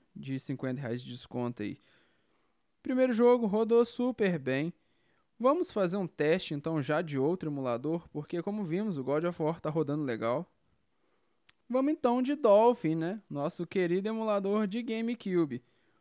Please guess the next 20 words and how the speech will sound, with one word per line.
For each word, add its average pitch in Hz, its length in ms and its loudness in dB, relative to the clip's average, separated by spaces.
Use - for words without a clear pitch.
Jogo 226 320 4
que 214 140 -4
vamos 196 360 0
testar 170 640 -2
aqui, 170 440 -4
é 147 160 -2
óbvio, 139 480 0
é 127 40 -6
claro, 156 520 -2
o 170 360 -4
Resident 120 680 -2
Evil 120 600 -6
quatro. - 460 -6
Bem, 147 320 0
resolução 202 720 0
do 196 100 0
jogo 156 360 0
está 131 840 0
um 190 160 0
x. 214 540 -2